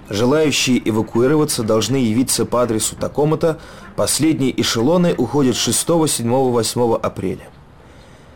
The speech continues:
Эвакуация идёт изо всех сил, потому что дорога жизни тает.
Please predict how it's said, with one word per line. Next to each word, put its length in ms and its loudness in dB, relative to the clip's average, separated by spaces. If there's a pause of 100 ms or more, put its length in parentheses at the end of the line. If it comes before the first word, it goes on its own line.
(340)
Эвакуация 640 0
идёт 220 2
изо 180 0
всех 280 -2
сил, 460 0 (260)
потому 280 -2
что 180 -4
дорога 400 2
жизни 380 -2
тает. 420 -4